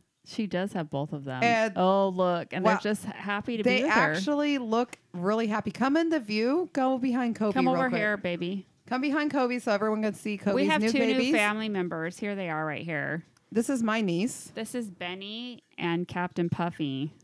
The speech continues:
Speaker 2: And I don't think anybody knows her, Heather yet.
Speaker 1: I don't know. This is Heather's niece, Heather. <laughs>
Speaker 2: Yes.
Speaker 1: And she's gonna be on next week's episode.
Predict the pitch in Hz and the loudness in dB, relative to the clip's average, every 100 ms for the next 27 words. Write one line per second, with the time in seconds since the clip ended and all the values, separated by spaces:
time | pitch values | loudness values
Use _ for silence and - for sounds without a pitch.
0 | _ _ _ _ - 208 196 247 311 277 | _ _ _ _ -4 -2 0 0 0 0
1 | 247 240 233 220 214 - - - 247 233 | 2 2 4 2 2 -4 -16 -8 -2 0
2 | 147 143 - - 190 202 - 220 185 202 | -2 -2 -4 -4 -4 -2 -2 -2 -2 -4
3 | 233 247 - 202 208 208 208 196 - 190 | -4 -6 -2 -2 0 -2 -4 -4 -4 -4
4 | 190 165 208 - 254 - 208 226 175 196 | 0 2 2 0 -4 -4 0 2 2 2
5 | - - - - - 339 - - - _ | 0 -4 -2 -2 -2 -8 -4 -6 -6 _
6 | - - - - - 226 - 254 269 277 | -20 -20 -20 -8 -6 -4 -2 -4 -2 -2
7 | 269 240 214 190 180 - 202 185 - - | 0 0 0 2 -2 -2 -6 -6 -8 -4
8 | 175 175 170 160 143 151 143 | -2 -2 -2 -2 -2 -4 -8